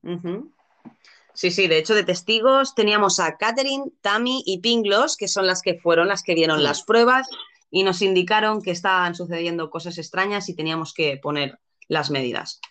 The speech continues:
Speaker 1: Así que, bueno, con estos datos, si quieres, seguimos dando audios. Yo ya estoy preparando la encuesta a medida que vayan saliendo los culpables o los acusados,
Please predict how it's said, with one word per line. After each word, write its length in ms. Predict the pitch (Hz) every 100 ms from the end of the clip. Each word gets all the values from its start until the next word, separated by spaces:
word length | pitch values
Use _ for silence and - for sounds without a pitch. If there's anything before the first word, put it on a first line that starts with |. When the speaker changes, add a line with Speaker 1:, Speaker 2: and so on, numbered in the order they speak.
| _ _ _
Speaker 1:
Así 300 | 135 - -
que, 80 | 151
bueno, 260 | 165 160
con 140 | - 156
estos 320 | 180 185 175
datos, 640 | 202 233 269 294 294 - _ _
si 160 | - 151
quieres, 420 | 190 214 - _ _
seguimos 520 | - - 170 226 240 190
dando 220 | 190 180
audios. 680 | 196 254 294 349 370 - -
Yo 180 | 160 180
ya 200 | 190 175
estoy 220 | - 180
preparando 340 | 180 175 170
la 80 | 165
encuesta 600 | 165 190 220 - 247 254
a 180 | 156 156
medida 360 | 156 156 196 208
que 80 | 175
vayan 200 | 185 175
saliendo 380 | 175 165 175 175
los 340 | 160 - -
culpables 560 | 165 151 165 190 220 220
o 80 | 190
los 240 | 208 -
acusados, 760 | - 190 160 160 147 _ -